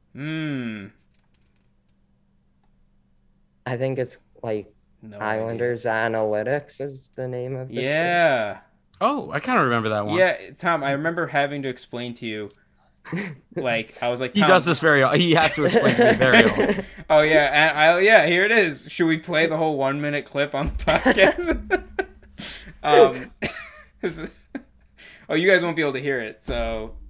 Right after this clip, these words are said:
Speaker 2: Yeah.
Speaker 1: um, whatever. Just, I'll put the link in the description.
Speaker 2: Yeah.
Speaker 1: Uh, I had to explain to Tom,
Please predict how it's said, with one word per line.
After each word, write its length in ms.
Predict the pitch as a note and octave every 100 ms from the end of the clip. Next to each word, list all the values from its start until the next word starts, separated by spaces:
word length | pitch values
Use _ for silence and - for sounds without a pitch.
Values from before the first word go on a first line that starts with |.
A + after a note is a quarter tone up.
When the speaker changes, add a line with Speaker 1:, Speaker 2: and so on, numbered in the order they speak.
| -
Speaker 2:
Yeah. 360 | - C#2 A#2 A2+
Speaker 1:
um, 180 | A2 A2+
whatever. 320 | C#3+ B2+ A2 A#2
Just, 220 | C3 - C#3
I'll 80 |
put 160 | C#3+ F#3
the 80 | C#3
link 260 | A#2+ A#2+ B2
in 100 | A#2
the 80 |
description. 640 | B2+ A#2 - A#2+ B2 A2+ A#2 _ -
Speaker 2:
Yeah. 140 | - C#2+
Speaker 1:
Uh, 260 | C#3 B2+ B2
I 80 | D#3+
had 180 | E3+
to 80 | D3+
explain 560 | D3 - - D3+ D#3 D#3
to 60 |
Tom, 500 | C3+ D#3 C#3 A#2+ A#2